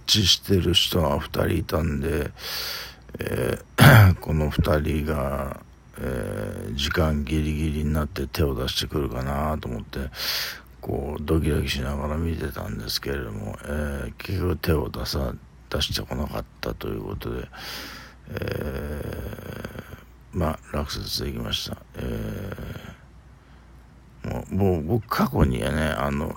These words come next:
ラッセンの、えー、版画、百万以上するやつなんですけれども、それを質屋に持っ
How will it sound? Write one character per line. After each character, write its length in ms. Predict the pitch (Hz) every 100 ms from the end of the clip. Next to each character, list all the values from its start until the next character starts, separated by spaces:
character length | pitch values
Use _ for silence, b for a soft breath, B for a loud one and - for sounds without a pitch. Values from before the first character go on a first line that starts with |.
| -
ラ 160 | -
ッ 20 | -
セ 300 | - - 90
ン 160 | 78
の、 280 | 80 - - - - - - B B B B B B - - - - -
え 180 | - 73
ー、 20 |
版 360 | 76 82 82 78
画、 500 | 80 73 71 69 - - - - - - -
百 420 | 80 - 80 117
万 340 | 113 98 101
以 60 | 90
上 440 | 85 80 73 50 -
す 200 | - 73
る 300 | 69 71 60
や 120 | 64
つ 200 | - 64
な 120 | 58
ん 120 | -
で 120 | -
す 160 | - -
け 120 | -
れ 80 | -
ど 100 | -
も、 180 | 110 -
そ 220 | - -
れ 100 | 110
を 300 | 113 110 - B B B B B B B B -
質 340 | - - - 127
屋 120 | 107
に 120 | -
持 120 |
っ 40 | -